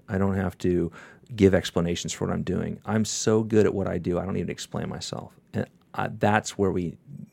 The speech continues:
get doctors in trouble. And I don't believe any doctor wakes up in the morning, unless they're sociopaths, thinking, "I'm gonna go out and kill a patient, or I'm gonna go hurt a patient badly." But I think over time, there's this tendency in some of them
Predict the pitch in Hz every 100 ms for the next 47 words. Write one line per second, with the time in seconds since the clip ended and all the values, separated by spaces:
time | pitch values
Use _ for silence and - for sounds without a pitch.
0 | - 98 - 98 98 - - 87 82 -
1 | - 90 - - - - - - - -
2 | - - - 101 113 123 120 107 135 131
3 | 123 120 110 - 107 - 98 95 92 92
4 | 92 - - - 87 - 87 85 85 -
5 | - - - 87 85 - 98 98 90 85
6 | 90 - - 73 - 65 - - - -
7 | 95 92 85 - 87 - - - - 73
8 | 69 - - 104 101 - 117 - 120 110
9 | - 110 101 95 92 98 98 - 101 104
10 | 104 98 92 - 101 95 87 80